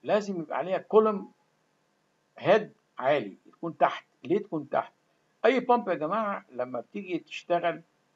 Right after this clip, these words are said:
آه، السكشن سايد بيبقى فيه، آه، البريشر بيقل، فلازم يبقى عليها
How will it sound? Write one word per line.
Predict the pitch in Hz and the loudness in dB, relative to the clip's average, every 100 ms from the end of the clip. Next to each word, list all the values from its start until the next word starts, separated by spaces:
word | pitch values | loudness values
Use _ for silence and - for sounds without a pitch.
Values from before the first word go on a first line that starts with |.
| _ - | _ -12
آه، | |
السكشن | 123 - 214 190 | -6 -2 0 0
سايد | 196 214 185 | 0 -2 -2
بيبقى | 170 175 - | -6 -6 -8
فيه، | 151 190 185 - | -8 -10 -10 -12
آه، | 113 113 113 | -14 -14 -12
البريشر | - 190 190 | -12 -10 -6
بيقل، | 185 196 247 277 - _ _ _ _ _ _ _ _ _ _ _ | -6 -2 -2 -2 -10 _ _ _ _ _ _ _ _ _ _ _
فلازم | 123 151 285 302 240 214 | -2 6 6 6 0 -2
يبقى | 196 - 143 127 | -2 -4 -6 -4
عليها | 139 185 294 233 226 262 294 | -4 0 4 4 4 2 -6